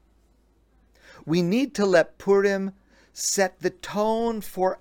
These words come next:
our lives. Lives of joy, of exuberance, but not just a little joy,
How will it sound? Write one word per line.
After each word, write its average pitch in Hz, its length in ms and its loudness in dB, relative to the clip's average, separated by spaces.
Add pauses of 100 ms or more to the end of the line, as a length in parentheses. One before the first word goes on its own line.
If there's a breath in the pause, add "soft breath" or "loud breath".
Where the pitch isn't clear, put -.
our 190 280 2
lives. - 880 -10 (1500)
Lives 180 480 2
of 120 220 -12
joy, 147 600 -6 (580)
of 147 140 0
exuberance, 135 1200 -4 (880)
but 247 120 -4
not 302 200 0
just 262 200 -4
a 190 40 0
little 180 460 6
joy, 104 420 -14